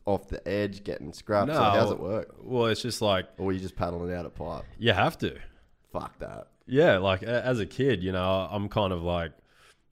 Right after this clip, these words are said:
Speaker 2: trying to make it as a pro, and I've got older friends there, and they're all like, yeah, they're not gonna let you go surf Rockies.
Speaker 1: Yeah, right.
Speaker 2: You know, my old man's like,
Speaker 1: You're
Speaker 2: you know,
Speaker 1: going there to surf
Speaker 2: you,
Speaker 1: pipe, mate.
Speaker 2: <laughs> Yeah, exactly.
Speaker 1: Don't come home until you got a stand-up barrel.
Speaker 2: Yeah, pretty much.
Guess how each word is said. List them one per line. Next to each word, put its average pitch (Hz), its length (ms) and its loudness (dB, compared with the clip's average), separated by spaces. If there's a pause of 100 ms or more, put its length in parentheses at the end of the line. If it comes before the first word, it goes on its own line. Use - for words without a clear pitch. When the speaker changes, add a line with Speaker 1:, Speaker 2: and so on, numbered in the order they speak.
(440)
Speaker 2:
trying 113 240 6
to 87 40 2
make 101 280 2
it 95 100 4
as 87 160 0
a 80 40 -6
pro, 98 380 4
and 85 320 -2
I've 90 160 -4
got 90 140 2
older 101 220 4
friends 95 380 -2
there, 101 140 2
and 98 100 -2
they're 101 160 0
all 98 140 0
like, 85 220 -4 (360)
yeah, 135 120 -8
they're 139 140 -2
not 143 120 2
gonna 101 140 4
let 95 240 0
you 95 80 -8
go 90 140 -2
surf 87 280 -8
Rockies. 90 560 -4 (100)
Speaker 1:
Yeah, 87 200 -2
right. 85 420 -8
Speaker 2:
You 101 80 -6
know, 95 100 -2
my 98 100 -2
old 104 180 4
man's 98 380 2
like, 90 280 0 (680)
Speaker 1:
You're 98 120 -2
Speaker 2:
you 95 60 4
know, 110 60 2
Speaker 1:
going 95 140 0
there 85 80 -6
to 87 40 -10
surf 104 200 -4
Speaker 2:
you, 113 140 -4
Speaker 1:
pipe, 98 220 -2
mate. 110 380 0 (120)
Speaker 2:
<laughs> - 120 -4
Yeah, 175 80 6
exactly. 104 720 2
Speaker 1:
Don't 107 240 4
come 107 180 2
home 101 220 2
until 101 280 0
you 104 120 0
got 104 100 0
a 98 100 -2
stand-up 98 520 -2
barrel. 139 340 0
Speaker 2:
Yeah, 131 240 10
pretty 127 300 6
much. 110 500 4